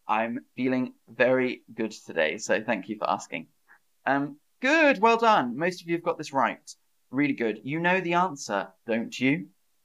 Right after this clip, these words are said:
You know the answer, don't you? Um, so well done, everyone, for putting "don't you," because "no" is not an auxiliary verb, and "no," uh, and "no" is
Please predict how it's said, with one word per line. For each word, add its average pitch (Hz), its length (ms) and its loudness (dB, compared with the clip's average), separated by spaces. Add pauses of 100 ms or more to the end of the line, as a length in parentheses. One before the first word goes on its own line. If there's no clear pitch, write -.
You 147 200 -2
know 165 340 2
the 156 160 2
answer, 165 460 2
don't 156 440 -2
you? 69 240 -4 (640)
Um, 131 440 0 (280)
so 175 220 0
well 196 240 4
done, 185 220 0
everyone, 147 420 -4
for 139 120 -18
putting 131 420 -6 (360)
"don't 165 400 0
you," 120 300 -2 (420)
because 147 680 -2
"no" 165 580 0 (360)
is 110 180 -10
not 110 360 2
an 113 120 -2
auxiliary 185 480 2
verb, 165 440 4 (380)
and 175 460 2 (380)
"no," 131 640 4 (880)
uh, 135 200 4 (160)
and 135 300 2
"no" 131 440 0
is 120 300 -6